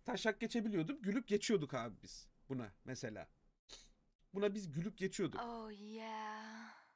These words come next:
Speaker 1: Ondan sonra bir tane arkadaşım tarihin en manyak kombosunu, yani ben böyle bir etnisite görmedim. Adam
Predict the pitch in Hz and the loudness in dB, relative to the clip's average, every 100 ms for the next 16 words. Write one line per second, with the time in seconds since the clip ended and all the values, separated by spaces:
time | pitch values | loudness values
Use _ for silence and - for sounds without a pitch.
0 | _ - 202 214 214 220 220 226 - - | _ 4 6 8 8 8 8 8 2 -10
1 | 196 190 226 214 214 208 196 233 226 - | 0 10 12 12 12 8 4 2 0 4
2 | 175 185 196 214 226 - _ _ _ _ | 10 12 10 8 2 -4 _ _ _ _
3 | _ _ _ _ _ _ _ _ 190 214 | _ _ _ _ _ _ _ _ 8 8
4 | 196 190 - - 208 190 190 185 - 143 | 10 8 8 8 8 8 6 4 2 2
5 | 135 131 139 147 160 185 190 180 165 175 | 4 4 6 8 8 8 8 8 4 -2
6 | 180 190 180 165 175 151 127 180 - _ | -2 4 6 8 8 6 4 -2 -10 _
7 | _ _ _ _ _ _ _ _ _ _ | _ _ _ _ _ _ _ _ _ _
8 | _ _ 160 190 220 | _ _ 6 10 8